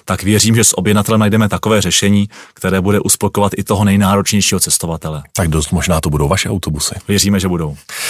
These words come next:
Speaker 2: Pane řediteli, vy jste generálním ředitelem a máte ve svých rukách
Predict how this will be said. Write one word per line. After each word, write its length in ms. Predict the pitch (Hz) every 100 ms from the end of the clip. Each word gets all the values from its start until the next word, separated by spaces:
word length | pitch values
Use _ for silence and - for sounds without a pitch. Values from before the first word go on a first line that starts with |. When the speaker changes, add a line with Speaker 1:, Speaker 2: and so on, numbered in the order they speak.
| - -
Speaker 2:
Pane 180 | 82 98
řediteli, 400 | 110 110 95 71
vy 80 | 90
jste 140 | 131
generálním 460 | 107 107 101 104 90
ředitelem 460 | 82 78 76 69 76 - - - - -
a 260 | 80 76 76
máte 460 | 82 92 113 95
ve 100 | 85
svých 440 | 82 95 95 80 -
rukách 580 | 78 78 85 78 -